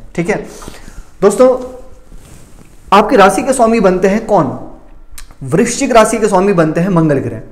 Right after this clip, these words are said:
ठीक है। तो आपके जो मंगल ग्रह हैं,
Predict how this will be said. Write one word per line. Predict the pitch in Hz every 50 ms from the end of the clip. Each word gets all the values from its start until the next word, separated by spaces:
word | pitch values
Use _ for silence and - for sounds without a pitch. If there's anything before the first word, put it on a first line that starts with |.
| - - -
ठीक | - 160 208
है। | 226 226 220 - - - - - - - -
तो | 202 214 226 214 - -
आपके | 180 175 180 - 233 233
जो | 196 220 202
मंगल | 175 165 175 185 208 208 214
ग्रह | 170 170 175 175
हैं, | 170 160 165 175 - - -